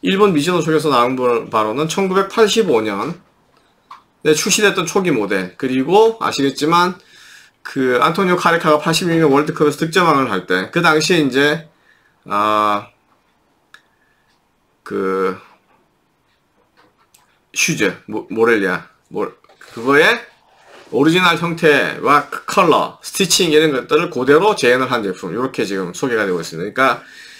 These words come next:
천구백팔십오 년 당시에 이제 사실은 축구화는 아니지만 복각 형태고, 그래서 그 모렐리아이긴 하지만 여기에 다른 모렐리아 축구화랑 다르게 이제 럼버드,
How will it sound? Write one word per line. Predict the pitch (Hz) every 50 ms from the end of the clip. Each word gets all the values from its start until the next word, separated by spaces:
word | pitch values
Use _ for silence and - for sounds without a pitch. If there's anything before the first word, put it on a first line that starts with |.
| - - - - _ _ _ _ -
천구백팔십오 | - - - 185 175 165 160 165 170 170 165 - - 220 202 - 208 190 175
년 | 170 170
당시에 | 156 - 113 113 - 156 160 147
이제 | 127 117 120 123 113 101 90 85 - _ _ _ _
사실은 | - - - 131 - - 202 202 214 202 190 175 - - -
축구화는 | - - 269 - - 285 285 269 254 240 226
아니지만 | 175 131 123 131 139 139 143 156 165 170 160 160
복각 | 165 165 160 185 175 170
형태고, | 165 151 - 160 123 104 98 95 98 101 127 135 110 85 82 80
그래서 | - - 123 127 135 160 208 233 247 247 254 - _ _ - - - - _ _ - _ - _ _ _
그 | - 139 135 135 135 131 131 131
모렐리아이긴 | 143 165 196 214 220 226 226 214 208 202 190 202 190
하지만 | 175 160 139 135 147 156 165 160 147
여기에 | 131 135 135 135 131 143 165 190 214 233 240 240 - - _ _ _ _
다른 | - 123 120 135 160 170 165
모렐리아 | 135 131 143 156 165 165 165
축구화랑 | 156 160 - - - 160 156 156 147
다르게 | 131 113 113 123 123 147 143
이제 | 123 110 101 107
럼버드, | 104 110 123 139 147 131 120 110 92 92 95 98